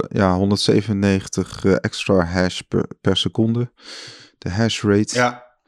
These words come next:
Speaker 1: Difficulty
Speaker 2: Ik
Speaker 1: rate
Speaker 2: begreep
Speaker 1: wordt,
Speaker 2: trouwens
Speaker 1: eh,
Speaker 2: wel,
Speaker 1: ook
Speaker 2: eh,
Speaker 1: aangepast. Mhm.
Speaker 2: ik begreep trouwens wel dat, eh, dat de vorige aflevering over Bitcoin miners die dan, eh,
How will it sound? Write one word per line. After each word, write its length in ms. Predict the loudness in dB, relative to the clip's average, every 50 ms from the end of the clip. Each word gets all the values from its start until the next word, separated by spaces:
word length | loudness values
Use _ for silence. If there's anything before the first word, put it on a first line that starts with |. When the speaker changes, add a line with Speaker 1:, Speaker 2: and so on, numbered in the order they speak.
| _ _ _ -16 -16 -16 _ _ -2
Speaker 1:
Difficulty 420 | -2 -2 0 2 0 2 4 6
Speaker 2:
Ik 60 | 6
Speaker 1:
rate 100 | 6 6
Speaker 2:
begreep 160 | 6 6 6 4
Speaker 1:
wordt, 120 | 4 6
Speaker 2:
trouwens 280 | 6 6 6 6 6 6
Speaker 1:
eh, 60 | 6
Speaker 2:
wel, 140 | 6 6 6
Speaker 1:
ook 140 | 6 6 6
Speaker 2:
eh, 60 | 6 6
Speaker 1:
aangepast. 680 | 6 6 6 4 4 2 0 -4 -8 -10 -10 -12 -14 _ _ _ _ -4
Mhm. 220 | -2 0 0 0 -2 -2 _ _ _ _ _ _ _ _ _ _ _ _ _ _ _ _ _ _ _ _ -16
Speaker 2:
ik 80 | -10
begreep 300 | -10 -8 -2 -2 -2 0
trouwens 320 | 2 2 2 2 2 2 2
wel 240 | 2 2 2 2 2
dat, 300 | 0 -2 -4 -6 -8 -4
eh, 300 | -2 -2 0 -2 -2 -4
dat 140 | -6 -8
de 60 | -8 -6
vorige 220 | -6 -6 -4 -4
aflevering 380 | -4 -4 -2 -4 -2 -2 -4 -4
over 140 | -4 -6
Bitcoin 320 | -6 -8 -6 -4 -2 0 2
miners 400 | 2 2 0 0 -4 -6 -8 -8
die 140 | -6 -4 -2
dan, 300 | 0 0 0 -2 -4 -6
eh, 320 | -6 -6 -6 -8 -8 -10